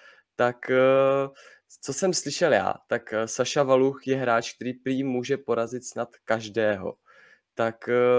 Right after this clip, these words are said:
dá se počítat s Ostravou třeba boj o to semifinále či o medailové pozice, Dano?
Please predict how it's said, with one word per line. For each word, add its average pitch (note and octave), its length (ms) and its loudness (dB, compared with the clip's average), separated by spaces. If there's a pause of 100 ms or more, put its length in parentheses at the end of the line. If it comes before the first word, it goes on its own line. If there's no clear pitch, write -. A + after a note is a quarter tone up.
dá A#2 240 4
se C#3 180 -2
počítat B2+ 420 0
s - 40 -12
Ostravou A#2 420 -2
třeba A2+ 280 -2
boj G#2+ 280 2
o A2 80 -6
to - 140 -12
semifinále G2+ 800 -2
či - 200 -8
o G#2 100 -4
medailové F#2+ 460 0
pozice, F#2 420 -10
Dano? F2+ 280 -6